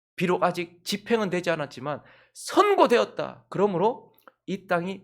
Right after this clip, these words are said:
멸망할 것이다. 우리는 여기서 벗어나야 된다라는 것을 너희가 봐야 된다라는 십자가를 향한 하나님께서 십자가를 통해서 우리에게 주시는 그 메시지란 말이에요.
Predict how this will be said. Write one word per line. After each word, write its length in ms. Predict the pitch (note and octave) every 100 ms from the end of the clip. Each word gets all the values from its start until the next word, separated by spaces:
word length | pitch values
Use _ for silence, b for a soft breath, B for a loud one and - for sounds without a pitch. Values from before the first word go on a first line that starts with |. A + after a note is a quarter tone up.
| _
멸망할 460 | D3 F3+ G#3+ G#3 E3+
것이다. 380 | F3 - C3+ -
우리는 300 | F#3+ A#3 G#3
여기서 340 | G3+ G3 F3+ -
벗어나야 440 | C4+ D4 G3+ G3+
된다라는 420 | F#3+ F3 E3 D3+
것을 280 | C#3 - D3 B B
너희가 420 | B2+ D3 D3+ B2+ _ _
봐야 400 | - - B3 D#4+
된다라는 640 | C4+ A#3 F3 C3 D#3 E3 - b b
십자가를 640 | - - - G#3 F#3 F3+
향한 220 | D3+ C#3+ B B
하나님께서 540 | - C4 B3 G#3 F3 E3+
십자가를 420 | - - A3 G#3
통해서 280 | G#3 F#3+ E3+
우리에게 260 | E3 E3+
주시는 320 | D#3 D#3 E3 D3
그 80 |
메시지란 600 | D3 A2+ C3 A3 A3 C#3 G2
말이에요. 200 | -